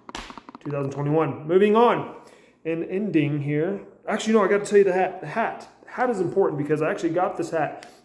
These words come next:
close to the time when I moved back home to take care of my mom the last couple of years of her life. Um, I was her guardian, and it was getting really difficult for as fast as she was progressing with early onset Alzheimer's.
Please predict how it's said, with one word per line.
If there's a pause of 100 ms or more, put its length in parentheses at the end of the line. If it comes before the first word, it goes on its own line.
close
to
the
time
when
I
moved
back
home
to
take
care
of
my
mom
the
last
couple
of
years
of
her
life. (440)
Um,
I
was
her
guardian, (320)
and
it
was
getting
really
difficult
for
as
fast
as
she
was
progressing
with
early
onset
Alzheimer's.